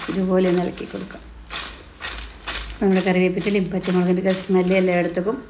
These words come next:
ഒരുപോലെ എത്തിക്കോളും. അപ്പോൾ ഈ ഒരു പൊക്കവടൻ്റെ വീഡിയോ നിങ്ങൾക്ക് ഇഷ്ടമായോ? ഞാൻ പൊക്കവട എന്ന് പറയുന്നുണ്ട്, കൊക്കവട എന്ന് പറയുന്നുണ്ട്, പക്കോട എന്ന് പറയുന്നുണ്ട്. അപ്പോൾ ഇത് മൂന്നും ഇതിനുള്ള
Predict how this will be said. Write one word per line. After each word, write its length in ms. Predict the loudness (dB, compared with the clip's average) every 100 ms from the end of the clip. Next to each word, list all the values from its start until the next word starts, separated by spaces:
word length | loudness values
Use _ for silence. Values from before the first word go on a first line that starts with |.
| 0
ഒരുപോലെ 340 | 2 4 4 4
എത്തിക്കോളും. 440 | 0 0 2 2 0 -2 -14 -14 -14 -18 -20 -20 -14 -14 -14 -20 -20 -14 -12 -12 -16 -18 -12 -10 -10 -12 -16 -16 0
അപ്പോൾ 120 | 4
ഈ 20 | 4
ഒരു 60 | 4
പൊക്കവടൻ്റെ 500 | 2 4 4 4 4 2 2
വീഡിയോ 220 | 4 4 2
നിങ്ങൾക്ക് 280 | 2 2 0
ഇഷ്ടമായോ? 420 | 2 2 4 4 0 -6 -6
ഞാൻ 100 | -4 -2
പൊക്കവട 360 | -2 2 4 4 4
എന്ന് 120 | 4
പറയുന്നുണ്ട്, 400 | 4 4 4 0 -2
കൊക്കവട 360 | -2 2 4 4
എന്ന് 120 | 4 2
പറയുന്നുണ്ട്, 360 | 4 4 4 2 -2 -4
പക്കോട 400 | -4 2 4 6 4
എന്ന് 120 | 2
പറയുന്നുണ്ട്. 340 | 0 0 -2 -4 -6
അപ്പോൾ 140 | -2 0
ഇത് 100 | 2 2
മൂന്നും 260 | 2 2 2 2
ഇതിനുള്ള 280 | 2 2